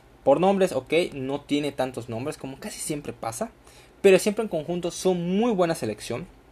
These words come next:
Sí tuvo, no tuvo un gran desempeño en la Nations League. Pero repito, este, que en un mundial por segunda vez consecutiva se quede en fase de grupos, no sucede.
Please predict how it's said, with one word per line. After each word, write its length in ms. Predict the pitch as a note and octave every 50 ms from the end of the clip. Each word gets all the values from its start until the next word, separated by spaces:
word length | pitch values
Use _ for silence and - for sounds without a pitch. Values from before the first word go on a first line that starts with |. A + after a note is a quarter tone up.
| - - - - - - - - - - - - - - - - - - - - - - -
Sí 220 | - - F3+ G3
tuvo, 340 | F#3+ - F#3+ F#3+ F#3+ F3+ - - - C3 B2
no 160 | D3 C#3+ E3
tuvo 160 | - F3+ F3 F3
un 80 | E3+
gran 160 | D#3+ D#3+ D#3+
desempeño 560 | E3 D#3+ - C#3 B2 A#2 A#2+ C3 C3+ C#3+ C#3+ C#3
en 80 | B2 A2
la 220 | A2 G#2+ G#2+ G#2+
Nations 380 | A2 A#2 C3 - - D3+ C3+ -
League. 220 | B2+ B2+ C#3+ C#3+ - - - - - - - - - -
Pero 140 | - A#2 A2
repito, 600 | G#2+ G#2 G2+ - - C#3 E3 - - A2+ - - - - - - - - - - - - - - - - - -
este, 580 | A#2+ A#2 A#2 A2 G#2 - - - A2 G2 - - - - - - - - - - - - - - -
que 120 | - B2 A#2+
en 80 | C3
un 120 | D3+ E3+ F3+
mundial 500 | F3 D#3+ D3 C3 B2+ B2 A2+ G#2 F#2+ F#2 - - - - -
por 180 | - C#3 C3+ A#2+
segunda 300 | A#2+ A#2+ B2 D#3 E3 D#3
vez 140 | C3+ C3 C3
consecutiva 680 | - C3 - A#2 - A#2+ - - - A2 G#2 G2 - - - - - - - - - - -
se 180 | - - - -
quede 200 | - - D3 D#3
en 60 | C#3
fase 200 | B2 B2 A#2 A#2
de 60 | G#2
grupos, 380 | A2 B2+ D3+ - A#2+ G#2 - -
no 180 | - A#2 G#2 G#2+
sucede. 480 | - - C#3+ - C#3 A#2+ A2 F#2 -